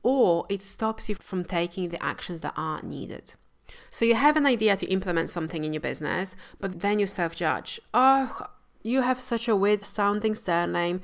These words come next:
People won't trust you. You make mistakes when you pronounce words." This is about me, right? This used to be such a big deal for me, my surname and my accent.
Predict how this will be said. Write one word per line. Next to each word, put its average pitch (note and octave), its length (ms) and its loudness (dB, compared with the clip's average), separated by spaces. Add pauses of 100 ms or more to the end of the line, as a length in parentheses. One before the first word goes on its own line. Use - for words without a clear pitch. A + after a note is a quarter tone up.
(300)
People B3+ 300 -2
won't A3 280 -2
trust - 440 -4
you. F3 140 -2
You F3 180 -2
make A3 280 -2
mistakes G3+ 480 -6
when F#3+ 120 -4
you F#3 80 -2
pronounce F3 480 -2
words." D#3+ 520 -2 (960)
This G3 520 2
is G#4 140 10
about C4+ 340 8
me, G3+ 520 0 (100)
right? G#3 360 2
This C4 200 -2
used D4 160 0
to D4 80 -4
be D4 100 -2
such C4+ 840 -4
a A3+ 100 -2
big G#3 680 0
deal A3+ 320 0
for F#3 220 -2
me, - 360 -6 (100)
my F#3+ 300 0
surname A#3+ 560 0
and F#3+ 140 -2
my G#3 140 0
accent. - 600 -4